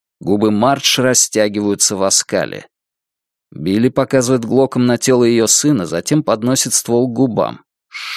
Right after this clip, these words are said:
По-прежнему скалясь, Мардж кивает.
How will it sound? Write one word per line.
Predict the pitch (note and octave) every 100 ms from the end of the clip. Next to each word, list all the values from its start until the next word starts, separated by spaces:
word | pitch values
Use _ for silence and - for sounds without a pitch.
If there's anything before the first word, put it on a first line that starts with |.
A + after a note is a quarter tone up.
| - - - - - - _ _ _ _ _ _ _ _
По-прежнему | B1 - E2+ B2+ C#3+ D3 D3
скалясь, | - - G#2+ G#2+ A2 -
Мардж | F2+ F#2+ G2 -
кивает. | - G#2+ F#2+ G#2+ C2+ -